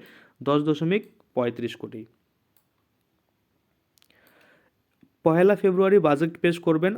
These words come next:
অর্থমন্ত্রী নির্মলা সীতারামন। দু হাজার চব্বিশ সালে অর্থমন্ত্রী নির্মলা সীতারামন কেন্দ্রীয় সরকারের বাজেট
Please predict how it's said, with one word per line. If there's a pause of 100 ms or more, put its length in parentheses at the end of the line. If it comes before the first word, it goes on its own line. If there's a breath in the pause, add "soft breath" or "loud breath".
অর্থমন্ত্রী
নির্মলা
সীতারামন।
দু
হাজার
চব্বিশ
সালে
অর্থমন্ত্রী
নির্মলা
সীতারামন
কেন্দ্রীয়
সরকারের
বাজেট